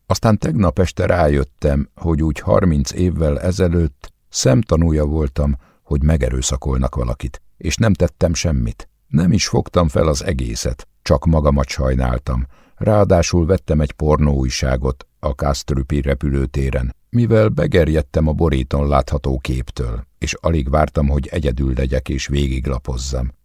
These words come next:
De kiderült, hogy a címlapon lévő nő a gyermekeimmel egykorú lány,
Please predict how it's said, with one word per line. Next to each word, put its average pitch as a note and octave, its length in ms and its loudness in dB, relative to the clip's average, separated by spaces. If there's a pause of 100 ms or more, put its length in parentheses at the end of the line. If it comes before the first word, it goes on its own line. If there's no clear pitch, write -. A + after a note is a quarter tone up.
(140)
De G#2+ 160 2
kiderült, F2 840 2
hogy E2 240 -2
a D2 80 2
címlapon D#2+ 720 0
lévő D2 380 0
nő E2 320 2
a - 140 0
gyermekeimmel C#2+ 840 0
egykorú C2+ 500 -2
lány, A1 380 -4